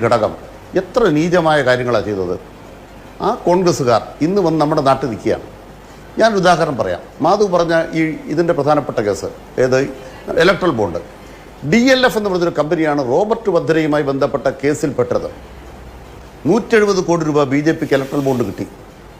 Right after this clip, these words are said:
റോബർട്ട് വദ്രയുടെ കേസ് ആവിയായിപ്പോയി. ഇത് കൂട്ടുകച്ചവടമാണ്. ആ കൂട്ടുകച്ചവടം നടത്തുന്ന ആളുകൾ ഇവിടെ വന്ന് സ്വർണ്ണക്കള്ളക്കടത്ത്, പിന്നെന്താ കൊടകര, എല്ലാം പറഞ്ഞുകൊണ്ടിരിക്കുകയാണ്. പിന്നെ കരുവന്നൂര്, ഞങ്ങൾക്ക് ഭയമൊന്നുമില്ല. കോൺഗ്രസ് പാർട്ടിക്ക് ഇക്കാര്യത്തിലുള്ള നിലപാട്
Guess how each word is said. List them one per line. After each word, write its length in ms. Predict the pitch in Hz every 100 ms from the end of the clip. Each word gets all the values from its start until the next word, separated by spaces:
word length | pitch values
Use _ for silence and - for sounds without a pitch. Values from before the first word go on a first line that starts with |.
| - - - - -
റോബർട്ട് 340 | 143 185 214 180
വദ്രയുടെ 280 | 160 156 139 131
കേസ് 180 | 127 127
ആവിയായിപ്പോയി. 480 | 135 123 98 80 - - - - - - - - - - - - - - -
ഇത് 80 | 170 269
കൂട്ടുകച്ചവടമാണ്. 800 | 240 262 269 254 247 196 143 95 85 - - - - - - - - 175
ആ 40 | 240
കൂട്ടുകച്ചവടം 600 | 180 226 262 262 262 262 247
നടത്തുന്ന 300 | 240 240 226 208
ആളുകൾ 220 | 226 214
ഇവിടെ 140 | 190 220
വന്ന് 140 | 214 175
സ്വർണ്ണക്കള്ളക്കടത്ത്, 720 | 190 214 214 202 190 165 196 254 -
പിന്നെന്താ 320 | 175 180 190 175
കൊടകര, 300 | 175 202 240 202
എല്ലാം 200 | 226 247
പറഞ്ഞുകൊണ്ടിരിക്കുകയാണ്. 580 | 214 214 190 175 151 107 - - -
പിന്നെ 220 | 170 180 175 151 160
കരുവന്നൂര്, 480 | 180 196 180 165 175
ഞങ്ങൾക്ക് 300 | 196 262 269 220
ഭയമൊന്നുമില്ല. 440 | 185 156 135 98 78 - - - - - -
കോൺഗ്രസ് 320 | 202 254 202
പാർട്ടിക്ക് 280 | 240 226 202
ഇക്കാര്യത്തിലുള്ള 440 | 196 208 185 190 180
നിലപാട് 300 | 170 190 202